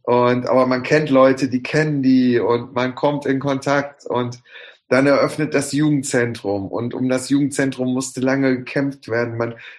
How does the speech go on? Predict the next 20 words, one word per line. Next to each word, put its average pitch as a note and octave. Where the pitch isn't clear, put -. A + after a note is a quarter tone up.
kämpft C#3
zusammen C3
mit C3
irgendwelchen, C3+
ja, B2
so B2
zwischen C3
Grobschnitt, C#3
Hannes C#3
Wader C3
und A2
Botz, -
äh, B2
und A#2
A B2+
K B2
W B2+
Nee, C3+
Badges C3
tragenden B2